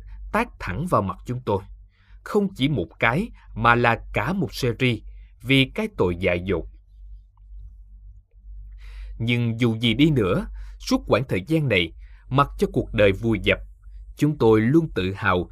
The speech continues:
giữ được sự lạc quan và không bao giờ lo lắng. Chúng tôi đã vượt qua mọi rào cản bằng chính sức lực, niềm tin và sự lạc quan của mình. Sau khoảng bốn năm nếm mùi cay đắng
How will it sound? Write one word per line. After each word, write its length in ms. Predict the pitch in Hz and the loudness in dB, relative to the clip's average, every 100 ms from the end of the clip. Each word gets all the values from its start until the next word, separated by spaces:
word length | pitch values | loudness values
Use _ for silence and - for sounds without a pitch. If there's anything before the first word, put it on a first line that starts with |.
| - - | -12 -2
giữ 260 | 120 127 | 0 2
được 260 | 180 120 - | 2 0 0
sự 180 | 120 113 | -2 0
lạc 200 | 113 - | 0 0
quan 260 | 170 170 160 - _ | 0 0 -2 -10 _
và 260 | 107 113 - | 4 4 4
không 220 | - 196 185 | -2 0 2
bao 140 | 185 123 | 2 4
giờ 180 | 104 | 2
lo 200 | 87 113 | 4 2
lắng. 320 | 117 117 165 240 - - - - - - - | 0 0 -4 -8 -14 -20 -20 -20 -20 -20 -4
Chúng 160 | 147 156 | -2 4
tôi 240 | 120 110 | 6 6
đã 160 | 107 139 | 4 -2
vượt 240 | 131 107 - | -2 -4 0
qua 180 | 180 160 | 0 2
mọi 220 | 104 95 | 2 2
rào 200 | 101 90 - | 2 0 -2
cản 340 | 82 123 220 - - | -2 -2 -4 -10 -8
bằng 300 | 113 107 104 101 | -2 0 0 -2
chính 180 | 143 196 | -2 0
sức 280 | - 262 | -2 -2
lực, 160 | 113 95 - - - - | -2 -2 -6 -18 -14 0
niềm 240 | 113 107 - | 2 2 2
tin 180 | 170 160 - _ - | 2 2 -4 _ 0
và 220 | 117 117 | 4 4
sự 220 | - - | 4 0
lạc 240 | 107 104 - | 0 -2 -2
quan 200 | 170 160 | -2 -2
của 140 | 151 143 | -2 -2
mình. 240 | 131 82 - - - - - _ - - - - _ | -2 -4 -8 -20 -20 -20 -20 _ -20 -20 -20 -20 _
Sau 240 | - - 107 | -6 -2 0
khoảng 240 | 101 101 | 0 0
bốn 260 | 117 165 175 | 0 0 2
năm 280 | 117 101 98 | 0 -2 -2
nếm 180 | 127 143 208 | 0 0 2
mùi 180 | 156 113 - | 2 2 2
cay 160 | 156 | 0
đắng 300 | 151 143 226 | 0 -2 -6